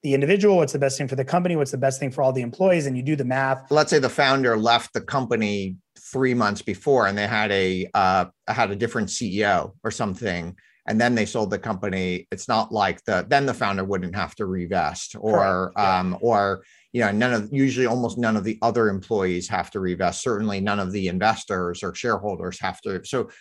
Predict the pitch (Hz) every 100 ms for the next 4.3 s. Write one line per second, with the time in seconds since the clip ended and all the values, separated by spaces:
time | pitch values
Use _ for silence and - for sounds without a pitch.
0 | _ - 131 117 151 131 117 - 139 95
1 | 110 110 110 120 117 - - _ _ _
2 | - 131 - 123 104 104 101 113 95 90
3 | 92 85 - 104 104 92 - 127 110 104
4 | 92 90 90